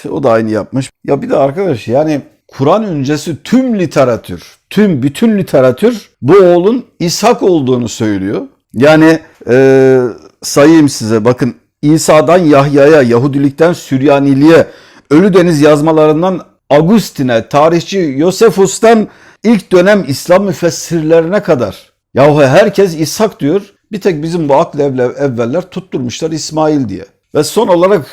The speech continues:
soruyorum. Müjdelenen İsmail mi, İshak mı?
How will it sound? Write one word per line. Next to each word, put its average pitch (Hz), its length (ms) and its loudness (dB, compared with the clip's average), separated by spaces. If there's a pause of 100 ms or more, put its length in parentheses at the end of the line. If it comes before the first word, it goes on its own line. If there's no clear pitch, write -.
(180)
soruyorum. 135 720 -2 (280)
Müjdelenen 170 680 2 (180)
İsmail 139 540 -4
mi, 180 300 -4 (320)
İshak 127 440 -8
mı? 82 100 -20